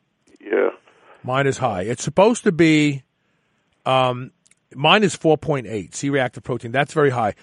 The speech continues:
Speaker 2: One of the things I can do to lower C-reactive protein is start to supplement with B vitamins.
Speaker 1: Yeah, that's true of homocysteine too, right?
Speaker 2: Yeah.
Speaker 1: Either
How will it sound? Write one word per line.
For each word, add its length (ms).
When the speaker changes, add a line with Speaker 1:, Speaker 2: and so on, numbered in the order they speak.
Speaker 2:
One 180
of 120
the 60
things 160
I 100
can 200
do 360
to 140
lower 260
C-reactive 560
protein 320
is 60
start 180
to 60
supplement 420
with 80
B 80
vitamins. 540
Speaker 1:
Yeah, 260
that's 240
true 200
of 140
homocysteine 880
too, 180
right? 280
Speaker 2:
Yeah. 180
Speaker 1:
Either 420